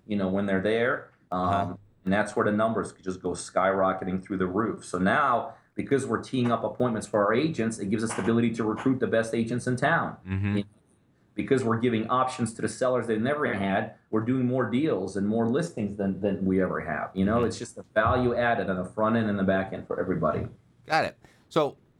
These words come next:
Speaker 2: when the agent goes in and they present a, a potential or one of the options as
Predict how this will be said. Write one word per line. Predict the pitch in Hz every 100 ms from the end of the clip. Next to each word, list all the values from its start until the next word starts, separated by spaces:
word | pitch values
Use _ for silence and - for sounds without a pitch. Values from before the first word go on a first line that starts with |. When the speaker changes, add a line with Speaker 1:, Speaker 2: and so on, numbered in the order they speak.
| - -
Speaker 2:
when | 151 147
the | 139
agent | 170 220 190
goes | 160 143
in | 147 123 107 113 -
and | 113 113 110 110 104
they | 107 117 117 - - _
present | 110 92 113 110 - _ _ _ _ 95
a, | 95 95
a | 90
potential | - 90 101 101 98
or | 71 87 87
one | 98
of | 95
the | 90
options | 87 - 85
as | - 87 85 87 82